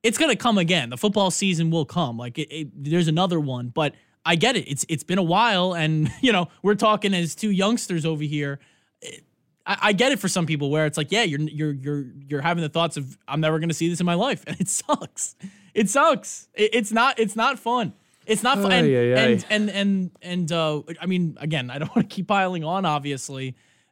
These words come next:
Speaker 1: but I, it, it's just, you don't wanna look ahead right now because you still wanna, you know, not mourn, but I, I, I guess mourn is an okay word for this. It's just,
Speaker 2: We're still
Speaker 1: uh,
Speaker 2: grieving.
Speaker 1: y-,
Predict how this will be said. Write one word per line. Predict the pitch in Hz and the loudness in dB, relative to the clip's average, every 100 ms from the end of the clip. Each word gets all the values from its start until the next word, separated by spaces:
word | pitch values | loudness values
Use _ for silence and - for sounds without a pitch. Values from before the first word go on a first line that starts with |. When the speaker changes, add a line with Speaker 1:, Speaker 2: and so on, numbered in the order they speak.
| - | -2
Speaker 1:
but | 170 160 156 _ _ _ _ _ _ | 0 2 0 _ _ _ _ _ _
I, | 151 143 - | -6 -6 -10
it, | - 156 | -12 -4
it's | 170 - | -2 -2
just, | - 185 - - _ 139 | -2 -2 -2 -8 _ -12
you | 147 165 | -4 0
don't | 202 | 2
wanna | 226 196 | 2 2
look | 190 196 | 0 -2
ahead | 151 180 170 | 0 0 0
right | 180 165 | -2 0
now | 165 165 | 0 0
because | 160 147 139 | 0 -2 -4
you | |
still | 135 165 160 147 | -4 0 0 -2
wanna, | 147 160 156 143 127 _ | 0 0 2 0 -4 _
you | 180 | -2
know, | 151 123 127 _ _ | -2 -4 -10 _ _
not | 269 254 | -4 -2
mourn, | 175 180 185 147 147 | 2 4 2 0 -2
but | 143 147 | -2 -2
I, | 151 | 0
I, | 165 147 151 156 | -4 -2 -2 -2
I | |
guess | 156 160 160 | -2 -2 -2
mourn | 156 147 | -4 -4
is | 139 | -4
an | 143 | -6
okay | 135 147 131 | -6 -6 -8
word | 135 135 | -8 -10
for | - | -12
this. | 123 120 - _ _ _ - | -12 -12 -16 _ _ _ -6
It's | 165 - | -4 -2
just, | 175 - | -2 0
Speaker 2:
We're | 151 | 2
still | 165 160 | 4 4
Speaker 1:
uh, | 185 | 4
Speaker 2:
grieving. | 156 170 120 104 | 4 4 2 -4
Speaker 1:
y-, | - | -6